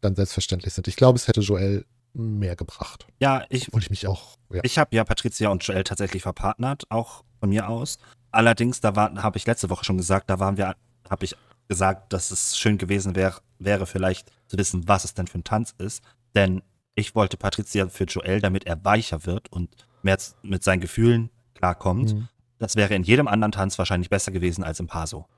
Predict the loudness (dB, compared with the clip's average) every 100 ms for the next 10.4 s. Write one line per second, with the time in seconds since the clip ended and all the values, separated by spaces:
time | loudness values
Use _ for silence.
0 | -10 -10 -10 _ _ -6 -2 0 -2 -6
1 | -10 -20 2 6 8 6 2 -6 2 6
2 | 6 4 2 2 2 4 6 6 6 2
3 | 0 -2 -2 -2 0 0 -2 -4 -16 -10
4 | -4 -2 0 0 0 0 -2 -4 -6 0
5 | 2 4 2 -2 -2 -2 -4 -6 -2 0
6 | 0 0 0 2 0 2 0 0 -2 -2
7 | -2 -2 -4 -4 -6 -18 _ 4 6 8
8 | 4 2 4 4 4 2 0 -2 -2 0
9 | 2 2 0 -2 -4 -4 -2 -2 -4 -4
10 | -2 -2 -4 -6